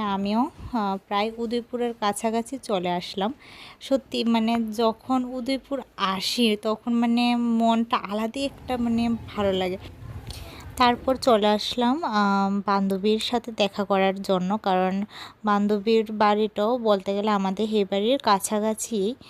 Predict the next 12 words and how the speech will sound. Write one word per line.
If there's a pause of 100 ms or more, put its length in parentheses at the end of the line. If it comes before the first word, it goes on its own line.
(380)
তো (460)
আমরা
স্কুল
কলেজ
একসাথে
কাটিয়েছি,
আর
সাথে
ছিল
আমাদের (320)
কিউট
সোনামা।